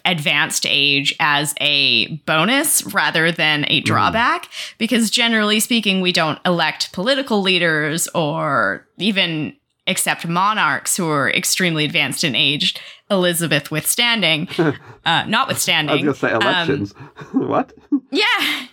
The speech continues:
Speaker 1: <laughs> It's, it's not something that's generally considered as a positive thing.
Speaker 2: Mm-hmm.
Speaker 1: And yet, for the papacy, we do, s-,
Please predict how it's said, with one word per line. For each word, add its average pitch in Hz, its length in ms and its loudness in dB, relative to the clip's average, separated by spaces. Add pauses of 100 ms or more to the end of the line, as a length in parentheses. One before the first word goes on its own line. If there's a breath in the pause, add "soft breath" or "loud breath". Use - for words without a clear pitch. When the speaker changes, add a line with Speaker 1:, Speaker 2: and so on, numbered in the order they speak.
Speaker 1:
<laughs> - 140 -6 (580 loud breath)
It's, - 460 0 (120)
it's 226 220 -2
not 262 340 0 (180)
something 240 440 0
that's 214 180 0
generally 208 400 2
considered 185 480 2
as 185 140 0
a 175 80 0
positive 269 520 -2
thing. 151 300 0
Speaker 2:
Mm-hmm. - 80 -2
Speaker 1:
And 185 220 0
yet, 196 420 -2
for - 240 -4
the 180 80 0
papacy, 254 680 0
we 190 140 2
do, 190 240 2
s-, - 280 -4